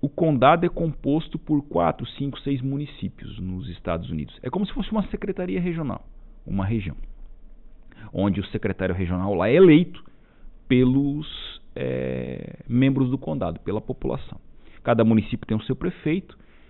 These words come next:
é, e há o condado. E eu perguntava pro chefe do condado, na oportunidade, algumas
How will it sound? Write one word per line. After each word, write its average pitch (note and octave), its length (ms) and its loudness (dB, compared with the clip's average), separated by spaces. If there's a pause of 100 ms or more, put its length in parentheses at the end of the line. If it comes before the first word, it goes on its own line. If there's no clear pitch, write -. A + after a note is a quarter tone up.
(240)
é, F#2+ 320 -2
e B2 160 4
há A#2+ 120 10
o C#3 80 6
condado. G2+ 540 0 (520)
E - 80 -2
eu - 80 6
perguntava D#3 560 4
pro B2 100 -6
chefe - 300 -4
do B2 80 -2
condado, A2+ 420 4
na A2 80 4
oportunidade, G2 800 0
algumas G#2+ 400 2